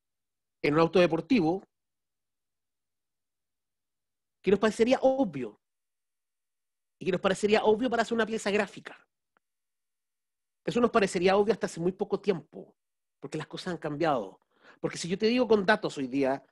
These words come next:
que el sesenta por ciento de las búsquedas de automóviles deportivos en Google está hecho por mujeres. El sesenta por ciento. Entonces parece, para, parece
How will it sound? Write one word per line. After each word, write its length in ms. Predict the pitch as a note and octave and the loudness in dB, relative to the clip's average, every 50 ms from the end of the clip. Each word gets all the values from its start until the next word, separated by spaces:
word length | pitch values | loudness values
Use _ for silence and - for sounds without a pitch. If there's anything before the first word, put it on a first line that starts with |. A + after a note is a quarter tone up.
| _ _ _ | _ _ _
que 80 | - E3 | -4 -4
el 40 | D#3+ | -4
sesenta 460 | - - E3+ - G#3+ G#3 G#3 - A3+ | -4 -6 -6 -2 -2 0 2 0 0
por 120 | G#3+ G#3 - | 0 0 -4
ciento 360 | - A3 G#3+ G#3 - G3+ F3+ | -2 -2 -2 -2 -2 -2 0
de 80 | F3 | 0
las 160 | D#3 C#3 - C#3+ | 0 -2 -2 -4
búsquedas 480 | G#3 G#3 - - D3+ B2 G#2+ G2+ - _ - _ - | -6 -6 -4 -2 -4 -4 -4 -6 -10 _ -20 _ -4
de 80 | C#3+ | -2
automóviles 500 | D3 D3+ - E3 D#3 E3+ F3+ G3 G3+ F#3+ | -2 0 0 0 2 4 4 4 4 2
deportivos 680 | F#3 F3 D#3+ D3+ C#3+ _ - G#3+ F#3+ D3 A#2 G#2+ G2+ - _ _ _ _ _ _ _ _ _ _ _ _ _ _ _ _ _ _ _ _ _ _ _ _ _ _ _ _ _ _ _ _ _ _ _ _ _ _ _ _ | 0 0 -4 -6 -8 _ -4 -2 0 0 0 -2 -4 -8 _ _ _ _ _ _ _ _ _ _ _ _ _ _ _ _ _ _ _ _ _ _ _ _ _ _ _ _ _ _ _ _ _ _ _ _ _ _ _ _
en 160 | - D#3 D#3+ D#3+ | -2 -2 0 2
Google 400 | G#3+ B3 B3+ D4+ D#4+ D4+ - - _ _ _ _ _ _ _ _ _ _ _ _ _ _ _ _ | 2 4 4 6 4 4 2 -4 _ _ _ _ _ _ _ _ _ _ _ _ _ _ _ _
está 220 | - E3 - F#3+ F#3 | -14 -8 -2 0 0
hecho 180 | F#3+ - G#3 | 0 0 0
por 120 | F3 G3 F#3+ | 0 0 0
mujeres. 580 | F#3+ - - A#2+ F#2 - - - - - - _ _ _ _ _ _ _ _ _ _ | 0 -2 -4 -6 -10 -10 -14 -20 -20 -20 -20 _ _ _ _ _ _ _ _ _ _
El 120 | - - | -16 -12
sesenta 340 | - F3+ - A#3+ A3+ - A#3 | -12 -12 -10 -10 -8 -8 -8
por 120 | - - | -10 -10
ciento. 360 | - - - - _ - - _ _ _ _ _ _ _ _ _ _ _ - - - | -16 -18 -20 -20 _ -20 -20 _ _ _ _ _ _ _ _ _ _ _ -20 -20 -14
Entonces 300 | F#3+ - E3+ - G#3+ F3 | -10 -10 -6 -4 -2 0
parece, 480 | F#3 E3+ G#3+ A#3+ - - E3 D3+ C3+ | 0 2 2 0 0 0 -2 -2 -2
para, 380 | - C#3 C3 C3+ C3+ C3+ - - _ _ _ _ | -2 -2 -2 -2 -2 -4 -6 -10 _ _ _ _
parece 600 | - C3+ F#3 A3 A3+ - - D3+ F3+ G#3 G3 - | -2 0 0 0 0 -2 -4 -4 -4 -6 -6 -10